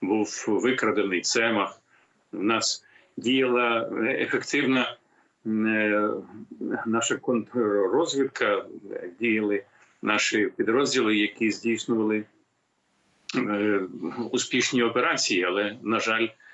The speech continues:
е, ці найефективніші українські офіцери,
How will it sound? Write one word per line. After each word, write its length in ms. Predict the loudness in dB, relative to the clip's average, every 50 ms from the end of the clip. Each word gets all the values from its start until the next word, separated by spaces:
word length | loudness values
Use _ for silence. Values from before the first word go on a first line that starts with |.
| -20 -20 -20 -20 -20 _ _ _ -4
е, 380 | -2 0 2 2 2 2 0 -2
ці 320 | -2 -2 0 2 0 0 -2 -6 _ _ _ -2
найефективніші 1200 | 0 2 2 2 0 0 0 -2 -2 -2 0 0 0 2 2 2 2 2 2 2 2 2 0 -2 -6 -10 -12
українські 540 | -10 -6 -2 0 0 0 0 -2 0 0 0
офіцери, 600 | 0 0 -2 -4 -2 0 0 2 2 0 0 -2